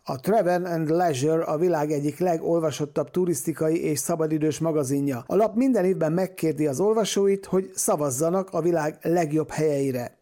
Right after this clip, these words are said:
Idén több mint hatszázötvenezer voks döntötte el a toplistát, amiből az is kiderült, mely európai város az abszolút kedvenc.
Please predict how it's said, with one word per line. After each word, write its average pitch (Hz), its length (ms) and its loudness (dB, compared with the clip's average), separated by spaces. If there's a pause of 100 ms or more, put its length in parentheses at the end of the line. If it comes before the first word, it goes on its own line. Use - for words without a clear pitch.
Idén 233 340 0
több 220 180 0
mint 190 280 -2
hatszázötvenezer 151 1300 -2
voks 151 380 -4
döntötte 147 680 -2
el 151 180 -2
a 131 120 -4
toplistát, 165 760 -2
amiből 160 380 0
az 254 180 -2
is 247 140 -2
kiderült, 190 500 0 (340)
mely 247 340 2
európai 190 600 2
város 165 480 0
az 202 180 -2
abszolút 156 540 -2
kedvenc. 135 520 -4